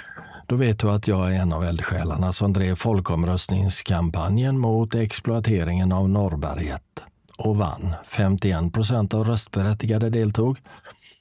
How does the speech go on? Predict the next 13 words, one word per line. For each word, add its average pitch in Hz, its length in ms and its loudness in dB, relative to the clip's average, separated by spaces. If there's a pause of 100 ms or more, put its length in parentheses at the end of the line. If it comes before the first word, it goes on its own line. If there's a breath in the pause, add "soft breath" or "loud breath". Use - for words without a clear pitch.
(280 loud breath)
Femtiofyra 107 920 0
komma 87 240 -2
nio 87 400 2
procent 117 440 0
röstade 98 440 0
nej. - 240 -8 (1200 loud breath)
På 120 220 2
demokratidagarna 110 1600 0
i 117 280 2
Falun 107 600 0
samma 139 280 0
år 107 140 2
vann 101 420 2